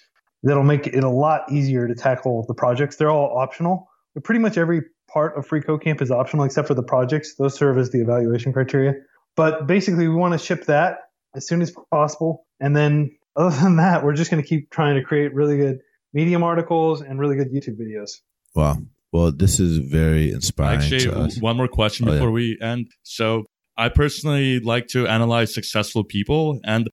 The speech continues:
Speaker 3: can you talk a little bit about your routine, your daily routine? 'Cause you've been able to accomplish a lot. It's amazing how you're able to achieve so much with such a small team. So can you just share with our listeners what your day-to-day looks like in terms of your routines?
Speaker 2: Personally and with your team.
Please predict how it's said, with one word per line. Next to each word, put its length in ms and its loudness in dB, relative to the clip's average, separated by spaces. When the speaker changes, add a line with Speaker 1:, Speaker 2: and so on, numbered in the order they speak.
Speaker 3:
can 80 0
you 80 2
talk 240 2
a 40 2
little 200 4
bit 120 2
about 300 2
your 140 4
routine, 600 0
your 140 4
daily 340 2
routine? 380 2
'Cause 180 -2
you've 300 -2
been 140 2
able 240 0
to 120 -2
accomplish 460 -2
a 40 -2
lot. 360 -2
It's 180 -8
amazing 420 2
how 100 0
you're 140 2
able 280 2
to 220 2
achieve 340 0
so 240 0
much 280 0
with 120 0
such 200 -6
a 60 -6
small 280 -4
team. 400 -4
So 380 2
can 120 4
you 60 4
just 260 -2
share 360 2
with 140 4
our 100 2
listeners 600 0
what 260 0
your 160 2
day-to-day 520 0
looks 300 -2
like 320 -2
in 100 -4
terms 220 0
of 120 -6
your 100 2
routines? 680 -4
Speaker 2:
Personally 580 4
and 220 4
with 160 0
your 100 0
team. 300 -4